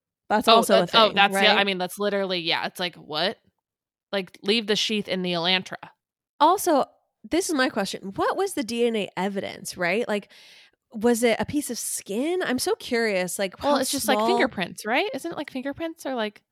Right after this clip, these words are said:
Speaker 1: I guess
Speaker 2: D N A
Speaker 1: I just don't
Speaker 2: fingerprint?
Speaker 1: know that much about D N A evidence, but
Speaker 2: Yeah.
Speaker 1: basically, is, is your D N A all over everything you touch, or does
Speaker 2: It's
Speaker 1: it need to be,
Speaker 2: literally
Speaker 1: like,
Speaker 2: over everything.
Speaker 1: spit? Do, is it, does it
Speaker 2: No,
Speaker 1: need to
Speaker 2: no,
Speaker 1: be,
Speaker 2: no,
Speaker 1: like,
Speaker 2: no,
Speaker 1: a
Speaker 2: that's
Speaker 1: piece
Speaker 2: not,
Speaker 1: of
Speaker 2: it's not
Speaker 1: skin?
Speaker 2: like
Speaker 1: Is it hair?
Speaker 2: No, I think D N A evidence can literally be, like, fingerprints.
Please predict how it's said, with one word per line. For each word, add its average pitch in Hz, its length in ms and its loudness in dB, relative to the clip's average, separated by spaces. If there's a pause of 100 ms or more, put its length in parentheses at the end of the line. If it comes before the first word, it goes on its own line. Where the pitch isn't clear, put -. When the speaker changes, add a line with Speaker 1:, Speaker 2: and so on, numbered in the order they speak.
(400)
Speaker 1:
I 254 80 2
guess 311 140 0
Speaker 2:
D - 20 0
N 370 60 0
A 381 40 2
Speaker 1:
I 370 40 2
just - 40 -6
don't 330 100 -2
Speaker 2:
fingerprint? 202 220 0
Speaker 1:
know 208 120 0
that 185 140 0
much 185 200 -4
about 185 160 0
D 190 100 -2
N 180 140 -2
A 170 80 -4
evidence, 180 500 -2
but 202 180 -2
Speaker 2:
Yeah. 175 280 4
Speaker 1:
basically, 175 200 -2
is, 220 140 -2 (160)
is 240 160 2
your 359 120 2 (100)
D 233 160 -2
N 220 160 0
A 180 180 -4 (100)
all 185 200 2
over 185 240 -6 (100)
everything 190 540 -4
you 180 100 -4
touch, 175 460 -4
or 226 80 0
does 220 180 -2
Speaker 2:
It's - 80 -2
Speaker 1:
it 226 40 0
need 220 100 0
to 233 80 0
be, 247 40 0
Speaker 2:
literally 208 280 2
Speaker 1:
like, - 20 -2
Speaker 2:
over 190 100 -6 (160)
everything. 185 420 -2
Speaker 1:
spit? - 360 -2
Do, 196 220 0
is 202 180 -2
it, 196 240 2 (240)
does 202 80 -6
it 202 40 -2
Speaker 2:
No, 247 280 4
Speaker 1:
need 196 60 6
to 190 80 2
Speaker 2:
no, 214 40 4
Speaker 1:
be, 214 40 6
Speaker 2:
no, - 0 -
Speaker 1:
like, 233 80 4
Speaker 2:
no, 220 60 4
Speaker 1:
a - 20 4
Speaker 2:
that's 226 200 4
Speaker 1:
piece - 20 -
Speaker 2:
not, 226 80 2
Speaker 1:
of 269 140 2
Speaker 2:
it's - 60 -8
not 262 140 4
Speaker 1:
skin? 226 100 2
Speaker 2:
like 269 120 0
Speaker 1:
Is - 40 -8
it 202 100 -2
hair? 202 680 0 (600)
Speaker 2:
No, 233 100 -8
I 254 100 0
think 311 180 -6
D 359 80 -2
N 339 80 0
A 311 60 0
evidence 320 320 0
can 240 100 -4
literally 254 240 0
be, 247 80 -4
like, 220 160 -2
fingerprints. - 800 -8